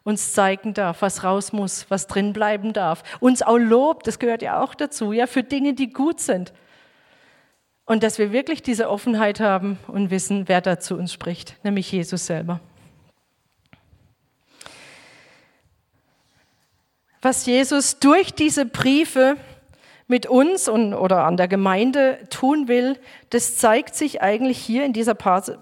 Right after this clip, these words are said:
Passage von Offenbarung schon in der Art und Weise,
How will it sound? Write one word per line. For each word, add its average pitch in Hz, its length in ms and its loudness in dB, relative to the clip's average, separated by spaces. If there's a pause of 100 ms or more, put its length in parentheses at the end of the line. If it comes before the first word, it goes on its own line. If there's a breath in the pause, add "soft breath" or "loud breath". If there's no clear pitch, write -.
Passage 208 480 2
von 226 160 -4
Offenbarung 214 680 2 (340 loud breath)
schon 269 340 4
in 285 160 0
der 262 140 4
Art 233 220 4
und 254 180 0
Weise, 226 500 0